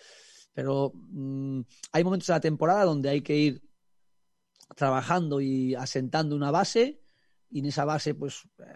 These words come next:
hay diferentes momentos para todos los futbolistas, y luego hay otros donde se concretan más, pues, ya los momentos por lesiones o no, o no lesiones, o, o por, eh, estados físicos o necesidades de jugadores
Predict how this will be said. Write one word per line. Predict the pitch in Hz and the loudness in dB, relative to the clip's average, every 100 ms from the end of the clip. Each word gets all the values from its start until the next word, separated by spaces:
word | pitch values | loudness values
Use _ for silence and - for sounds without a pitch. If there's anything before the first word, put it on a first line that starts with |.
| - | -10
hay | 139 | -6
diferentes | 127 131 139 143 139 | -4 -4 -2 -2 -4
momentos | 135 143 127 | -4 -4 -6
para | - 120 | -12 -8
todos | 143 | -6
los | 135 | -4
futbolistas, | 147 165 175 - 175 - | 0 0 0 -2 -4 -4
y | 131 | -4
luego | 131 | -2
hay | 139 | -2
otros | 151 139 | -4 -6
donde | 135 | -6
se | 135 | -6
concretan | - 127 147 131 135 | -8 -6 -6 -6 -4
más, | 143 139 - _ - _ _ _ | -4 -6 -10 _ -20 _ _ _
pues, | 131 110 | -14 -8
ya | 131 139 | -4 -2
los | 139 127 | -2 -4
momentos | 127 165 185 143 | -2 -2 -2 -4
por | - 117 | -4 -6
lesiones | 120 - 226 254 165 | -6 0 0 0 -2
o | |
no, | 123 120 - | -4 -4 -8
o | 117 120 | -8 -4
no | 139 | -4
lesiones, | 139 - 190 202 220 - - | -2 -2 -2 0 -2 -4 -6
o, | 123 120 120 117 - _ _ _ | -6 -2 -2 -4 -8 _ _ _
o | 131 123 | -12 -6
por, | 131 127 123 123 | -6 -4 -6 -8
eh, | 120 120 117 120 101 - | -10 -10 -12 -14 -16 -18
estados | - 135 147 | -6 -2 0
físicos | - 185 180 160 | 0 0 0 0
o | 139 | -2
necesidades | 131 - - 151 160 143 | -6 -6 -2 2 2 2
de | 131 | 0
jugadores | 127 123 135 151 143 - - | -4 -2 0 0 0 -6 -16